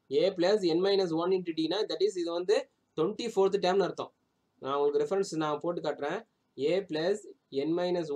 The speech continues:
one into D. இது வந்து T N-ங்கிற formula. இதுல T twenty-four எப்படி கண்டுபிடிப்பீங்க? T twenty-four equal to A plus, uh, twenty-four minus one into D. That is, A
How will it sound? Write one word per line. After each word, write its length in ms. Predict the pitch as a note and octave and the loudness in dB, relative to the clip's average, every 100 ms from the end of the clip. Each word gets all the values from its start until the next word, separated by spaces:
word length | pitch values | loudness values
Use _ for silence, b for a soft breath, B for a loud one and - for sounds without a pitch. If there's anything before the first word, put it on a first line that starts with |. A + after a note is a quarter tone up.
| D3 | 0
one 140 | D#3+ F3+ | 0 0
into 220 | D#3+ D#3+ D#3+ C3 | 0 -2 -6 -6
D. 20 | C#3 G#3 - _ _ C3+ | -6 -6 -10 _ _ -6
இது 80 | D3+ | -4
வந்து 180 | E3+ G3 B3 - _ _ _ _ _ - | 0 0 0 -6 _ _ _ _ _ -6
T 140 | F3 F#3 | 2 4
N-ங்கிற 260 | F3 E3 D3+ | 4 2 0
formula. 380 | D#3 D3+ C#3+ D3+ A3+ - _ _ _ | 0 0 2 2 0 -6 _ _ _
இதுல 160 | C#3+ D3+ E3+ | -4 -2 0
T 120 | G#3+ F#3+ | 0 0
twenty-four 300 | F#3+ G3+ F#3 | 0 2 2
எப்படி 140 | F3 F3+ | 2 0
கண்டுபிடிப்பீங்க? 420 | E3+ E3 E3 F3+ A3+ - _ _ - | 0 0 0 -2 -4 -10 _ _ -2
T 120 | F#3+ F#3+ | 0 2
twenty-four 320 | F3+ F3+ F#3 | 0 0 0
equal 160 | E3 D#3+ | 0 2
to 60 | G3 E3 F3 | 2 2 0
A 40 | F#3+ | 0
plus, 280 | E3 F#3 A3+ - _ _ _ C3+ | 0 0 -2 -6 _ _ _ -8
uh, 100 | C#3 - | -6 -2
twenty-four 580 | E3 F#3 G3 - F#3+ G#3+ G3+ | -2 0 -2 2 4 4 2
minus 300 | E3+ E3+ E3+ D3 D3+ | 0 -2 -2 -4 -2
one 120 | E3+ F#3 | 0 0
into 260 | E3+ D#3+ F#3 G3 C3 | 0 0 2 2 -2
D. 20 | C#3+ F3+ A#3 _ _ _ C3+ | -4 -4 -6 _ _ _ -6
That 140 | C3+ G4+ | 2 2
is, 100 | A4+ - _ _ _ _ C#4 | 2 -4 _ _ _ _ -4
A 40 | F3 | 0